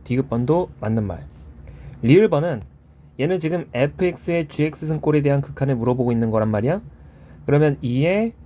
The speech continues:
X 엘엔 X 꼴로 바꾸고 나서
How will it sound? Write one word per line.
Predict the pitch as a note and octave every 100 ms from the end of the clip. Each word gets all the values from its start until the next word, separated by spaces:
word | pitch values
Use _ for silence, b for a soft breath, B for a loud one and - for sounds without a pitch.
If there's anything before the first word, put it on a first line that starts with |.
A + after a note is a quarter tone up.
| - -
X | A2+ C3+ - F3 F3+ -
엘엔 | A#2+ C#3 C#3+
X | C#3 - C#3+ -
꼴로 | D3 D3 D3+
바꾸고 | C#3+ A#2 C#3 D#3
나서 | A2 A#2 G#2+